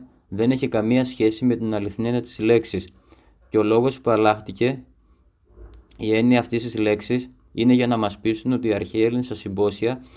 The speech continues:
κάνουν ομαδικές ακολασίες, ενώ στην πραγματικότητα επιτελούσαν ιερά μυστήρια.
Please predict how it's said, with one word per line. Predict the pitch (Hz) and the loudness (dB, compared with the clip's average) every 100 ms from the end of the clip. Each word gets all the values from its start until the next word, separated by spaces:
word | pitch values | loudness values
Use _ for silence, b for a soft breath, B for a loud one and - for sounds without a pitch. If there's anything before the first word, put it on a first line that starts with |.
| B B | B B
κάνουν | 107 123 | 0 2
ομαδικές | 123 117 101 95 120 | 2 0 -2 -4 -4
ακολασίες, | 123 113 107 95 - 120 95 - b b b | -2 0 2 0 0 2 0 -4 b b b
ενώ | 95 110 | -6 -4
στην | 120 | -2
πραγματικότητα | 127 120 101 95 107 104 123 127 - | 0 0 0 2 2 2 0 -2 -4
επιτελούσαν | 98 104 104 104 117 123 | -4 -4 -2 -2 0 -2
ιερά | 117 110 120 | 0 2 0
μυστήρια. | 110 - 123 107 95 | 0 2 4 4 2